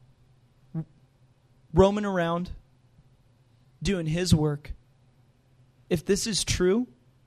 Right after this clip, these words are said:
then family, you need to fulfill what the rest of that passage in Ephesians six says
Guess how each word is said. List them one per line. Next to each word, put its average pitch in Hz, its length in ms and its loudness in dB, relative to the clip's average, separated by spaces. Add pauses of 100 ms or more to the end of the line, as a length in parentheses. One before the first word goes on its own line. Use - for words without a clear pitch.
(1200)
then 190 180 0
family, 190 400 -2
you 185 200 -2
need 208 180 2
to 165 80 -2
fulfill 160 480 -4
what 160 160 -6
the 165 80 -4
rest 160 280 -4
of 160 80 -4
that 143 140 -4
passage 160 460 -4
in 151 100 -6
Ephesians 147 540 -8
six - 300 -6
says 143 340 -8